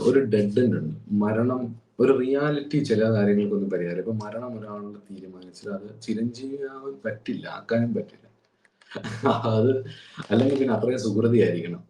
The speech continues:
വല്ല മഹാതപസ്വികൾക്ക് മാത്രമേ അത് സാധിക്കത്തുള്ളൂ. പലപ്പോഴും പരിഹാരം ആയിട്ട് എനിക്ക് തോന്നിയിട്ടുള്ള ഒരു കാര്യം എന്താ പറയുക, എൻ്റെ അടുത്ത് കണ്ട, അനുഭവിച്ചിട്ടുള്ള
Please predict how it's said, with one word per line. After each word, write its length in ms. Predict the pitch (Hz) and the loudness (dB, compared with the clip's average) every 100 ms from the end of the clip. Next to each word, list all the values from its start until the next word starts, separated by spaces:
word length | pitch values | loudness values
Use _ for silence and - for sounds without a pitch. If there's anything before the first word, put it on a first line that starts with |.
| _ | _
വല്ല 180 | 104 113 | -2 2
മഹാതപസ്വികൾക്ക് 1000 | 113 113 120 123 123 113 131 127 127 123 | 2 2 0 0 -2 -2 -4 -4 -6 -6
മാത്രമേ 320 | 110 107 110 | -6 -4 -2
അത് 120 | 101 104 - | 0 -2 -4
സാധിക്കത്തുള്ളൂ. 720 | - 92 92 95 87 - 80 _ - - _ _ _ - | -12 -10 -8 -8 -10 -12 -16 _ -20 -20 _ _ _ 2
പലപ്പോഴും 500 | 143 156 165 165 165 156 | 4 4 2 0 0 0
പരിഹാരം 800 | 123 117 123 113 131 131 135 135 120 - _ _ _ _ _ - | 2 4 2 0 -2 0 2 0 -2 -10 _ _ _ _ _ -8
ആയിട്ട് 280 | 104 110 107 | -4 -2 2
എനിക്ക് 260 | 101 98 - | 2 2 -2
തോന്നിയിട്ടുള്ള 440 | 92 92 95 95 92 | -6 -6 -6 -6 -6
ഒരു 100 | 87 | -4
കാര്യം 200 | 82 82 | -8 -8
എന്താ 120 | 78 | -10
പറയുക, 140 | 80 90 | -10 -8
എൻ്റെ 140 | 104 | -4
അടുത്ത് 220 | 104 123 - - - - - _ _ _ _ | -4 -4 -8 -12 -20 -20 -20 _ _ _ _
കണ്ട, 420 | 101 101 107 110 123 - - - | -4 0 0 -2 -4 -8 -16 -12
അനുഭവിച്ചിട്ടുള്ള 920 | 95 92 - 104 104 110 107 95 | -10 -10 -8 -6 -4 -6 -8 -10